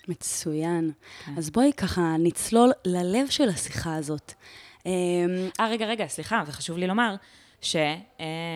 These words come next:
Speaker 2: העיתונאות, אני ממשיכה בעיתונות, אבל כפרילנסית. שוב, אה, קונטרול פריק ברמות, אני אוהבת את החופש שלי, אוהבת את העצמאות שלי, אז, אה, אף אחד לא יגיד לי מה לעשות.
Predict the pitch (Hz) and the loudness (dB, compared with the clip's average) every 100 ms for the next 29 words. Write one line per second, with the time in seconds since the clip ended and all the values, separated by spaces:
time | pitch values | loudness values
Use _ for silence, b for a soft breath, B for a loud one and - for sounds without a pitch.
0 | 160 175 170 156 165 - 180 220 285 165 | -8 -8 -8 -8 -8 -4 0 0 0 -2
1 | 160 151 170 208 208 240 294 180 165 160 | -4 -2 0 2 2 2 0 -2 -4 -6
2 | - 240 196 147 143 143 135 B B B | -2 0 2 0 -4 -6 -8 B B B
3 | - 240 214 170 - 69 - 170 - 175 | 0 2 2 -4 -12 -12 -8 -8 0 2
4 | 165 - 160 156 143 160 214 180 156 160 | 2 0 -6 -4 -4 0 0 0 -4 -4
5 | 151 - 156 180 - 202 175 160 156 147 | -6 -8 0 2 2 0 0 0 0 -4
6 | - 160 180 208 208 202 190 147 143 147 | -4 0 2 2 2 2 0 -2 -2 -2
7 | 147 147 180 202 185 180 170 180 180 180 | -2 -2 -4 0 2 2 2 2 2 2
8 | 175 175 165 - 180 | 0 -2 -2 4 6